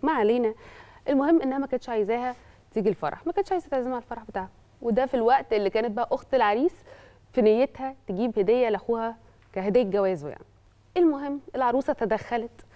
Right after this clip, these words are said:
وقالت: "هاتي كمبيوتر أو لابتوب عشان إحنا محتاجينه". فأخت العريس قالت إنه غالي جدا ومش هقدر أشتريه وهشوف حاجة تانية أجيبها. العروسة بقى اشترطت عليها: "يا تجيب الكمبيوتر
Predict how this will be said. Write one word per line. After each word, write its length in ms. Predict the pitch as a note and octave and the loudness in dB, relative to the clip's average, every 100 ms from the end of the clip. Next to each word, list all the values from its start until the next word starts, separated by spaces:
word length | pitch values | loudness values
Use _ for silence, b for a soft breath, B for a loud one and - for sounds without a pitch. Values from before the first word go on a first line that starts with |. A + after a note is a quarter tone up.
| B B B B | B B B B
وقالت: 400 | A3+ - C4 B3 - - _ - | -2 2 4 2 -2 -18 _ -4
"هاتي 600 | B3+ C#4 A#3 A#3 G3 F3+ - | -2 -2 -2 0 0 -2 -4
كمبيوتر 600 | G4 - C4 - D4 - _ _ - | -6 -4 -8 -6 -10 -10 _ _ -10
أو 80 | E3+ | -2
لابتوب 380 | G3 A#3 C#4+ C#4+ | -2 -2 -4 -2
عشان 220 | A#3+ G3 | -2 -4
إحنا 200 | G#4 G4 | -4 0
محتاجينه". 500 | G#4 - F#3 E3 D3 D3+ - B B B B _ - | 0 0 -2 -2 -4 -8 -20 B B B B _ -8
فأخت 340 | - G3 - | -2 -2 -2
العريس 420 | F#3 D#3+ F#3 A#3+ - - _ _ - | -4 -2 -2 -4 -10 -20 _ _ -2
قالت 240 | F#3+ G3 - - - F3 | 0 -2 -8 -20 -6 -4
إنه 100 | E3+ | 0
غالي 260 | G3 G3 | 2 4
جدا 280 | G3 G3+ B3 | 2 2 -2
ومش 240 | B3 F#3+ | -2 -4
هقدر 220 | G3 G3+ F#3 | -4 -2 -4
أشتريه 420 | - G3 G3+ C4 B B B B | -4 -2 -2 -4 B B B B
وهشوف 280 | E4 F4 F#4+ | 0 2 2
حاجة 200 | - E4 | 2 -2
تانية 360 | - D#4+ E4 C#4+ | 0 0 0 -2
أجيبها. 380 | D4 A#3+ A3+ - _ C4 | -4 -4 -8 -18 _ -2
العروسة 380 | C4+ C#4+ D#4 | 0 0 -2
بقى 160 | C#4 C4+ | 0 0
اشترطت 560 | C#4+ - C4+ B3 A3 G3+ | -2 -6 -8 -6 -8 -8
عليها: 400 | G3 A3+ A#3+ C4 - b b b - | -6 -6 -8 -18 -20 b b b 0
"يا 120 | A3+ | 0
تجيب 300 | G#3 B3 F4 | 2 4 4
الكمبيوتر 680 | F4 - B3+ D#4+ D#4 D4 | 4 -2 -4 -4 -4 -6